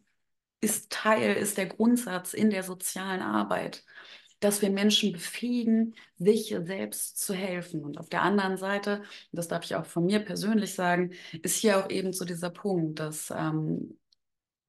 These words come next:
wir in schwierigen Situationen erkennen dürfen, dass am,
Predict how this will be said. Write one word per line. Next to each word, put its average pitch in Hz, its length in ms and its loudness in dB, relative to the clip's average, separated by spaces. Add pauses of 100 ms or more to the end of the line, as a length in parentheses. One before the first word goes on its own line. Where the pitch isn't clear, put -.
(140)
wir 190 340 4
in 175 800 0
schwierigen 220 440 4
Situationen 180 580 -4
erkennen 185 380 -2
dürfen, 160 520 0 (480)
dass - 460 0 (1200)
am, 175 180 4